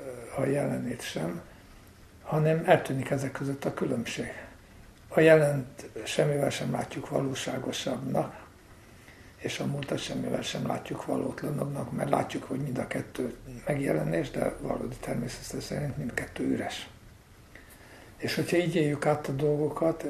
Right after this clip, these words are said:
ugye eszmélésben vagyunk, akkor megint felmerül a kérdés, hogy akkor mihez képest is beszélhetünk jelenről, melyik jelen, ugye? A, a so-, az életünk sokféle élménye és szépsége közül melyik,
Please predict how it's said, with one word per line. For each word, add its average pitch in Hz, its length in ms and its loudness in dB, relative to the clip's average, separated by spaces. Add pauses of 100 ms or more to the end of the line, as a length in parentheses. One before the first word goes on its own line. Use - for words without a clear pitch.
ugye 135 220 2 (380)
eszmélésben 143 680 -2
vagyunk, 139 340 -4
akkor 147 220 -4
megint 135 340 -2 (800)
felmerül 131 720 0
a 120 120 0
kérdés, 127 380 -2
hogy 135 140 0
akkor 131 300 0
mihez 123 420 0
képest - 540 -4
is - 320 -6 (560)
beszélhetünk - 800 -4
jelenről, 120 600 -2
melyik 135 400 -2
jelen, 113 340 -6 (340)
ugye? 135 240 -4 (680)
A, - 40 -6 (1080)
a 135 40 -8
so-, 139 240 6
az 123 140 2
életünk 127 520 -2
sokféle - 680 -4
élménye 127 500 -2
és - 80 -10
szépsége - 640 -8
közül 131 260 -6
melyik, 123 340 -4